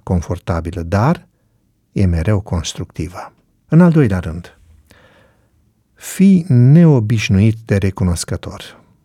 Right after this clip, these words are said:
Vrei ca vorbele tale să radieze har? Mulțumește-i lui Dumnezeu des și cu voce tare pentru toate binecuvântările. Asigură-te că lumea din viața ta știe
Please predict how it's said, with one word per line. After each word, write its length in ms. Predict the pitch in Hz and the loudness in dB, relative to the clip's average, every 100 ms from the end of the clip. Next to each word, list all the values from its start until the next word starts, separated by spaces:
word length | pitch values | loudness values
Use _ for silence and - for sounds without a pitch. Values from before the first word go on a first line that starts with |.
| _ _ _ - | _ _ _ -6
Vrei 340 | 95 107 139 | 0 2 2
ca 200 | - 95 | 0 -2
vorbele 420 | 82 117 110 87 | 0 0 0 -2
tale 320 | 87 107 117 | -2 -2 -2
să 180 | 98 - | -2 -2
radieze 560 | 95 87 82 92 117 92 | -2 -2 -2 -2 -2 -4
har? 420 | - 127 170 - _ - | -6 -6 -6 -10 _ -4
Mulțumește-i 880 | 113 113 127 143 - - 131 135 - _ _ _ | 0 0 2 2 0 -2 -4 -4 -12 _ _ _
lui 160 | - 110 | -2 0
Dumnezeu 640 | 104 101 92 101 104 123 _ _ _ _ - | 2 2 0 -2 -4 -8 _ _ _ _ -10
des 500 | 90 104 95 - - _ _ | -4 -2 -2 -8 -16 _ _
și 180 | - - | -12 -10
cu 120 | - | -4
voce 300 | 113 113 113 | 0 0 -2
tare 480 | 110 - 110 98 107 - _ _ - | -4 -2 -2 -2 -6 -12 _ _ -4
pentru 280 | 135 127 131 | 0 0 0
toate 320 | - 170 110 | -2 -2 0
binecuvântările. 1080 | 101 87 - 90 87 92 82 85 - - _ _ _ _ _ _ | 0 -2 -4 -8 -8 -8 -10 -12 -18 -20 _ _ _ _ _ _
Asigură-te 580 | - 98 104 92 101 107 | -10 -4 -2 0 0 0
că 140 | 98 104 | -2 0
lumea 340 | 104 117 104 | 2 2 2
din 240 | 95 92 | 2 0
viața 360 | 90 123 127 98 | 2 0 -2 -4
ta 180 | - 117 | -4 -6
știe 680 | - - - 170 107 92 | -6 -8 -2 0 0 -4